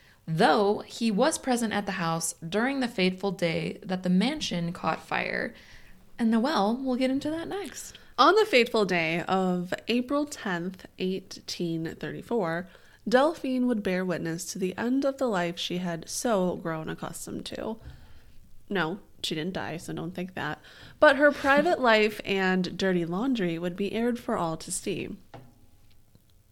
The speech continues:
Speaker 2: This is the day her legacy as a serial killer and torturer would forever be etched into stone. Now, I do have to say that everything that I'm about to say and sort of talk about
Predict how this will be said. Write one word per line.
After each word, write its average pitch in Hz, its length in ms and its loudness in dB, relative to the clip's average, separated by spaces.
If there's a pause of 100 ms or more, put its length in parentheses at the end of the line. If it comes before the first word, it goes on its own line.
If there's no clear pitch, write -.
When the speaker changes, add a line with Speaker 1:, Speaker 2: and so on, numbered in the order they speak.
Speaker 2:
This 240 340 4
is 302 200 0
the 311 120 0
day 170 340 2
her 196 160 0
legacy 180 540 0
as 165 180 -4
a 165 60 -4
serial 262 500 2
killer 302 340 2
and 220 260 -2
torturer 180 840 0 (260)
would 208 140 2
forever 240 540 6
be 269 220 -2
etched - 480 -2
into 151 300 -8
stone. - 680 -4 (760)
Now, 220 220 10
I 226 140 8
do 262 100 4
have 302 120 2
to 370 60 4
say 170 400 2 (340)
that 208 120 8
everything 254 320 6
that - 160 0
I'm 190 140 4
about 180 320 2
to 214 100 0
say 170 500 0
and 170 460 -4
sort 170 200 -2
of 175 60 -4
talk 170 220 -4
about 175 380 -4